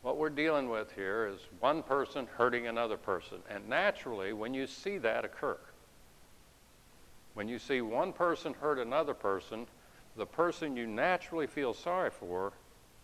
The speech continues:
is the person who was hurt. In fact, we frequently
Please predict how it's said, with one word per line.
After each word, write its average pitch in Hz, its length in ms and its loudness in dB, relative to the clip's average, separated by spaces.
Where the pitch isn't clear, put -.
is 110 140 -4
the 101 80 -10
person 107 340 -2
who 95 60 -10
was 92 120 -10
hurt. 104 220 0
In 101 60 -10
fact, 110 320 4
we 113 260 2
frequently 113 840 0